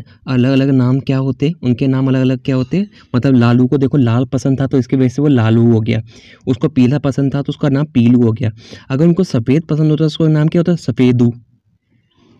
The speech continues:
सफ़ेदू हो जाता ना। और हरी होता तो, हरी पसंद होता तो हरू, है ना, ये हो सकता है। फिर वे क्या-क्या खाते?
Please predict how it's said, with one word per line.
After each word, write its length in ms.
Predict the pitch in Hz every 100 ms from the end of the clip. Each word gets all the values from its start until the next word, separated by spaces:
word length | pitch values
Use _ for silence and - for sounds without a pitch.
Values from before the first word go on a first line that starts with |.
| _ -
सफ़ेदू 380 | 123 123 123 135
हो 80 |
जाता 200 | 135 131
ना। 120 | 180 277 _ -
और 100 | 117
हरी 240 | 123 143
होता 220 | 160 151 160
तो, 160 | 247 - - - _
हरी 200 | 123 127
पसंद 260 | 151 143 160
होता 160 | 151 160
तो 100 | 214
हरू, 340 | - 127 127 - - _ _ _ _ _ - -
है 80 | 156
ना, 140 | 165 - - - _ _ _ _ 117
ये 60 |
हो 140 | 120 131
सकता 240 | 135 -
है। 80 | 240 _ _ - - _ _
फिर 140 | 165 170
वे 160 | 175
क्या-क्या 340 | - 135 123 139
खाते? 340 | - - 208